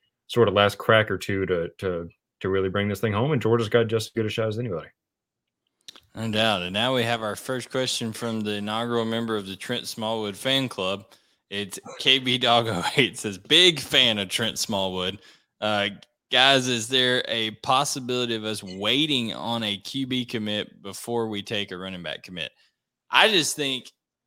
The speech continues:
Speaker 2: I just think everything is kinda waiting right now, except maybe on the defensive side of the ball. I d-, I think you're very unlikely to see an offensive commit before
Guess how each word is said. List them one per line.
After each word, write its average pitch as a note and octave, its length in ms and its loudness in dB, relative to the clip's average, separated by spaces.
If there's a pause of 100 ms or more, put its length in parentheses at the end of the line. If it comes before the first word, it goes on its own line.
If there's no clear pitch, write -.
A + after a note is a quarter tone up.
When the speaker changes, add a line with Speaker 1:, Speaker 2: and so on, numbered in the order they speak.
(160)
Speaker 2:
I E3+ 160 6
just F3+ 240 0
think C3+ 260 0
everything A#2 840 0
is G2+ 220 -8
kinda A2 460 -2 (580)
waiting A2+ 640 2
right G2+ 320 0
now, G2+ 340 -2
except C3+ 380 2
maybe C3 300 2
on A#2+ 140 0
the A2 60 -2
defensive A2+ 600 -4
side A2+ 220 0
of G#2+ 40 -4
the G2+ 80 -8
ball. A2+ 260 2
I B2 180 4
d-, F3+ 40 0 (100)
I C#3+ 300 4
think C#3+ 300 -4
you're A2 200 -6
very C3 440 0
unlikely A2+ 600 -4
to F#2+ 100 -8
see A2 440 -4 (560)
an G#2+ 140 -4
offensive B2 680 0
commit G#2+ 500 -4 (1160)
before A2 840 0